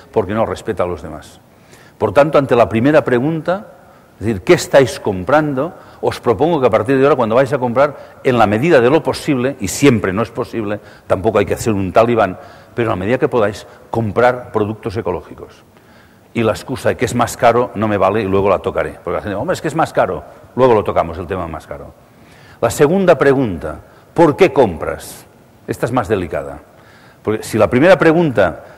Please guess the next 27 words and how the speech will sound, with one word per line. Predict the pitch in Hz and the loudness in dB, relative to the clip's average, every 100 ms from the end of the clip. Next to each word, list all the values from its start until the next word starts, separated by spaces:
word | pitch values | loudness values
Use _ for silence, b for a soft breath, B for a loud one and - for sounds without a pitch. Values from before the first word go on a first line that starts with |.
| B - | B -4
me | 117 | 2
da | 139 | 4
información | 180 - 160 143 - 160 | 2 0 2 0 2 0
de | 123 | 0
mi | 120 120 | 0 -2
responsabilidad | 113 113 - 110 - 107 131 147 | -2 -4 -6 -4 -2 2 2 2
con | 135 | 0
el | 110 | 0
planeta, | 98 104 131 123 139 - _ _ _ _ _ _ _ _ | 0 -2 -2 -4 -8 -12 _ _ _ _ _ _ _ _
antes | 95 104 107 | -6 -4 -4
decíamos, | 117 | -4
"El | 92 | -2
planeta | 117 147 139 | -2 0 -2
está | - 151 | 0 0
mal, | 160 165 | 2 2
se | - | 0
destruye". | 139 175 139 B B | -2 0 0 B B
Somos | - - 180 202 143 | -14 4 4 4 0
corresponsables | - 127 113 - 110 98 160 160 104 78 - B - | 2 2 2 -2 -6 0 2 4 2 -4 -12 B -4
en | 123 | -2
la | 104 | 0
medida | 117 143 | 2 0
que | 120 | 0
compramos | 104 104 127 127 104 | -4 0 2 2 0
cosas | - 123 85 | -6 -6 -6
no | 113 | -4
ecológicas. | 120 131 110 104 110 | -2 -2 -2 -6 -6